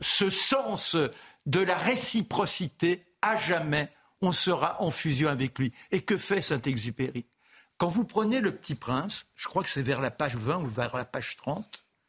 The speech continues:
vous découvrez ces mots. « Il y a six ans que tu nous as quittés. »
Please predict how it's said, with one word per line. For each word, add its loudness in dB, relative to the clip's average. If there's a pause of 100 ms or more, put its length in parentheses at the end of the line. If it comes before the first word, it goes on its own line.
(520)
vous 2
découvrez 0 (260)
ces 2
mots. « 0 (540)
Il 2
y 2
a 0
six 0
ans 2
que -4
tu 0
nous 2
as 0
quittés. » -10